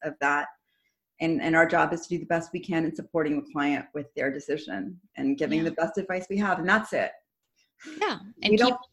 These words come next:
Speaker 1: yeah.
Speaker 2: planting the seeds, you know?
Speaker 1: Yeah,
Speaker 2: The
Speaker 1: we
Speaker 2: do
Speaker 1: plant
Speaker 2: what you can where you are
Speaker 1: Right.
Speaker 2: piece.
Speaker 1: Right.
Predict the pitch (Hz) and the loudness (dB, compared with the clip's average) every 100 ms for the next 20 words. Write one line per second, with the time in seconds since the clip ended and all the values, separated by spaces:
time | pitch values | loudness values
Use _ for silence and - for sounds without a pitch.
0 | _ - 240 214 190 269 294 277 254 - | _ -10 -2 4 8 8 8 6 4 4
1 | - 302 151 - - 180 170 269 262 185 | 2 2 0 -4 -6 -2 2 6 6 6
2 | 233 226 233 - 240 247 233 247 240 208 | 6 4 0 4 8 8 6 2 2 4
3 | 254 226 233 226 254 240 170 175 - _ | 4 4 4 4 6 6 6 4 -2 _
4 | 233 - 226 214 160 143 - - - _ | -16 2 6 6 6 2 -8 -16 -18 _
5 | - 208 190 156 - | 2 4 6 4 0